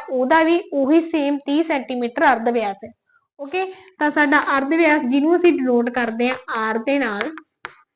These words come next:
ਉਹ ਦਿੱਤਾ ਹੋਇਆ ਸਾਨੂੰ ਤੀਹ ਸੈਂਟੀਮੀਟਰ। ਓਕੇ, generally ਸਟੂਡੈਂਟ ਕੀ ਮਿਸਟੇਕ ਕਰਨਗੇ, ਕਹਿਣਗੇ ਸਾਨੂੰ ਅਰਧ ਵਿਆਸ ਦਿੱਤਾ ਹੋਇਆ, ਹਾਈਟ ਦਿੱਤੀ ਹੋਈ ਹੈ, ਸਿੱਧਾ ਫਾਰਮੂਲਾਜ਼ ਓਪਨ ਕਰੋ and ਵਿੱਚ ਸਬਸਟੀਟਿਊਟ ਕਰ ਦਿਓ ਵੈਲਿਊਜ਼। But ਇੱਕ ਚੀਜ਼ ਦਾ ਖਾਸ ਧਿਆਨ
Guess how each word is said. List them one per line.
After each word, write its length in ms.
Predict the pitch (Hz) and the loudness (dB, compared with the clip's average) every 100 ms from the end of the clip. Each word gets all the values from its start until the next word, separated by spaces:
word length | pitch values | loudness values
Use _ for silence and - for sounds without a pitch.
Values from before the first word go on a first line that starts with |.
| _ _ _ _ - - | _ _ _ _ -16 -4
ਉਹ 100 | 262 | 0
ਦਿੱਤਾ 340 | 302 330 - 285 | 0 0 0 0
ਹੋਇਆ 220 | 277 247 | 2 0
ਸਾਨੂੰ 320 | 247 247 285 | -2 -4 -4
ਤੀਹ 280 | 302 330 359 | 0 4 4
ਸੈਂਟੀਮੀਟਰ। 580 | 370 277 233 190 - - - _ _ _ _ _ _ _ - | 4 0 -2 -8 -10 -16 -20 _ _ _ _ _ _ _ -8
ਓਕੇ, 240 | 294 339 359 359 - - 240 | -6 -4 -6 -8 -16 -8 0
generally 380 | 302 294 359 415 | 2 4 6 4
ਸਟੂਡੈਂਟ 400 | 403 381 359 370 349 | 4 2 4 2 2
ਕੀ 120 | 339 | 2
ਮਿਸਟੇਕ 480 | 339 339 - 320 311 | 0 -2 -2 0 4
ਕਰਨਗੇ, 500 | 285 302 311 294 392 | 4 4 0 0 -2
ਕਹਿਣਗੇ 380 | 349 302 311 | 0 0 0
ਸਾਨੂੰ 280 | 339 302 285 | -2 0 2
ਅਰਧ 160 | 254 254 | 0 0
ਵਿਆਸ 220 | 302 302 | 0 0
ਦਿੱਤਾ 300 | 262 262 262 | -2 0 0
ਹੋਇਆ, 260 | 262 262 302 | 4 4 4
ਹਾਈਟ 320 | 277 226 233 | 4 2 -2
ਦਿੱਤੀ 320 | 240 247 233 | -8 -8 -6
ਹੋਈ 160 | 240 254 | -2 -2
ਹੈ, 60 | |
ਸਿੱਧਾ 300 | 359 254 269 | -4 -2 0
ਫਾਰਮੂਲਾਜ਼ 580 | 294 262 233 233 240 240 | 2 0 -2 -2 -2 -2
ਓਪਨ 260 | 226 226 220 | -4 -4 -8
ਕਰੋ 320 | 214 233 320 247 | -6 -4 -4 -4
and 140 | 240 | -6
ਵਿੱਚ 180 | 226 226 | -6 -8
ਸਬਸਟੀਟਿਊਟ 560 | 302 277 277 262 269 254 | -6 -6 -6 -6 -4 -2
ਕਰ 160 | 226 | -4
ਦਿਓ 160 | 202 202 | -4 -6
ਵੈਲਿਊਜ਼। 360 | 196 185 190 - _ - - 240 269 | -6 -8 -12 -16 _ -20 -14 0 2
But 260 | 320 - - | 2 -4 -10
ਇੱਕ 180 | 285 - | -10 -6
ਚੀਜ਼ 180 | 285 | -2
ਦਾ 100 | 262 | -2
ਖਾਸ 320 | 277 269 226 226 | -2 0 0 0
ਧਿਆਨ 220 | 277 277 | -4 -4